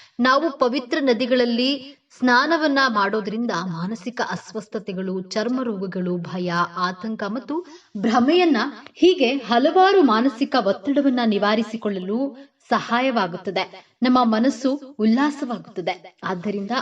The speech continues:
ಆದಷ್ಟು ಅಮಾವಾಸ್ಯೆಯ ದಿನಗಳಲ್ಲಿ ಅರಿಯುವ ನೀರಿನಲ್ಲಿ ಸ್ನಾನವನ್ನ ಮಾಡಿದ್ರೆ ತುಂಬಾನೇ ಒಳ್ಳೆಯದು. ಮೌನಿ ಅಮಾವಾಸ್ಯೆಯ ದಿನ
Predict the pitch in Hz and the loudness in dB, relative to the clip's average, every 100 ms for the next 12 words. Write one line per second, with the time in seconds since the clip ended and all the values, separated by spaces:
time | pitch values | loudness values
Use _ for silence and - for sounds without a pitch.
0 | - 185 185 262 - 320 349 330 370 - | -4 -6 -4 -4 -4 0 0 0 -14 -8
1 | 190 208 247 302 - 294 294 226 226 220 | 0 2 4 2 4 4 4 4 2 0
2 | 214 208 208 254 - 208 247 294 277 233 | 0 -2 0 -2 0 0 4 4 4 2
3 | 214 208 202 190 226 226 202 185 220 226 | 0 -2 -4 -2 -2 -2 -2 -2 -2 0
4 | 208 190 180 196 226 214 220 180 175 190 | 0 0 -2 -2 -2 -2 -2 -6 -6 -4
5 | 220 240 240 180 160 175 - - _ _ | -4 -2 -4 -4 -4 -4 -6 -14 _ _
6 | _ 208 254 294 302 214 214 226 269 285 | _ 2 6 6 4 2 4 6 4 2
7 | 285 247 226 | 0 0 2